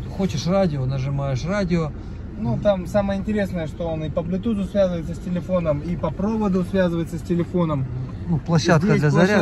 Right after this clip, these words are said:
Speaker 2: площадка для зарядки, опять-таки, iPhone заряжает. М, точно показывает, э, скорость.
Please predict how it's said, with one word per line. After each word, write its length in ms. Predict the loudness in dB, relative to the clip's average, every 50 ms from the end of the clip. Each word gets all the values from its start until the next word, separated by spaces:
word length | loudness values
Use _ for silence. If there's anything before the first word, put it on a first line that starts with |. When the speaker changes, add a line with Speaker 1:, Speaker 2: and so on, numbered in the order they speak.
| 2 2 0
Speaker 2:
площадка 80 | -2 0
для 140 | 0 0 0
зарядки, 520 | 0 2 2 0 0 -2 -4 -6 -6 -6 -6
опять-таки, 680 | -6 -4 -4 -4 -4 -4 -4 -6 -4 -2 -2 -2 -2 -6 -6 -6
iPhone 360 | -6 -6 -6 -4 -4 -4 -2 -2
заряжает. 500 | -2 -2 -2 -2 -2 -2 -2 -2 -4 -6 -8 -10 -10 -10 -10 -10 -10 -10 -10 -12 -12 -12 -12 -12 -10 -10 -10 -10 -10 -10 -10 -8 -6
М, 360 | -6 -4 -4 -4 -2 -2 -2 0 2
точно 380 | 2 4 4 2 2 0 0 0
показывает, 760 | 0 -2 0 0 0 2 2 0 0 0 0 0 -2 -2 -4 -6
э, 360 | -8 -6 -6 -6 -6 -6 -8 -8 -10 -10 -12 -12 -12 -12 -12 -12 -12 -12 -10
скорость. 580 | -10 -10 -8 -4 -2 -2 0 0 0 0 -2